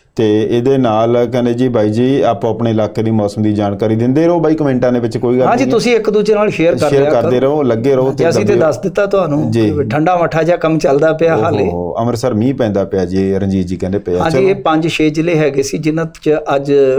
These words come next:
Speaker 2: ਮੀਂਹ ਪੈਣ ਦਾ ਇਮਕਾਨ ਸੀ, ਕਿਉਂਕਿ ਵੈਸਟਰਨ ਡਿਸਟਰਬੈਂਸ ਇੱਕ ਪੈਦਾ ਹੋਇਆ ਤੇਈ ਤੋਂ ਛੱਬੀ ਦੇ ਦਰਮਿਆਨ, ਤੇ ਇਹਦਾ ਅਸਰ ਜਿਹੜਾ ਹੈ, ਜਿਸ ਤਰ੍ਹਾਂ ਗੁਰਦਾਸਪੁਰ ਆ, ਅੰਮ੍ਰਿਤਸਰ ਆ,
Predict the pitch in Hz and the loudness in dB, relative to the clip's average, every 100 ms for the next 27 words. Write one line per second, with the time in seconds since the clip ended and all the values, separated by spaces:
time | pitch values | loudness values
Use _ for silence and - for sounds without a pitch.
0 | 139 143 151 147 143 139 143 139 139 123 | 0 -2 0 0 -2 0 0 0 -2 -2
1 | 135 131 139 147 147 147 139 135 - 139 | -4 -4 -6 -4 -4 0 2 2 0 -2
2 | 117 - 143 135 127 135 139 143 - 143 | -4 -2 -2 -2 -2 -2 0 -2 0 -2
3 | 147 139 120 139 135 123 123 135 127 131 | -2 -2 0 2 2 0 2 0 0 -4
4 | 123 131 123 123 127 127 123 120 110 139 | -2 -2 -2 0 0 0 0 -2 -4 -6
5 | - _ _ - _ - 156 170 175 202 | -10 _ _ -20 _ -4 0 0 2 0
6 | - 165 160 147 151 156 143 147 139 135 | 0 -2 -2 -2 0 0 0 0 0 -2
7 | 147 139 131 - - - _ _ 135 143 | 0 -2 -4 -10 -20 -20 _ _ -2 0
8 | 143 139 135 - 139 143 135 131 143 - | 0 0 0 0 2 4 4 2 -2 -4
9 | 143 143 - 147 135 131 127 123 | -2 -2 0 0 2 2 0 -4